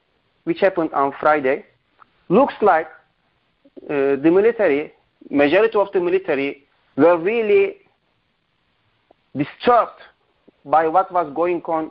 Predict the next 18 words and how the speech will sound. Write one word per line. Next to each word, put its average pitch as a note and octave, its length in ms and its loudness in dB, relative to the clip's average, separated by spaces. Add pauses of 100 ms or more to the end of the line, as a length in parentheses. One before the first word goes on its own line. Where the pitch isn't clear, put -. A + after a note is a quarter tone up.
in D3+ 160 -6
Turkey, F#3+ 600 -4 (640)
both, F3 220 2 (1000)
uh, C3 200 0
internationally F3+ 840 0
and F3+ 160 2
domestically. D3 680 -4 (800)
One F#3+ 180 4
of - 140 0
the A3 60 -2
biggest A3 420 -2
reasons F#3 420 0 (840)
behind F#3+ 440 2 (640)
that G3+ 220 0
disturbance F3+ 640 -6
was A#2 220 0 (760)
the D3+ 160 4
isis G#3 400 0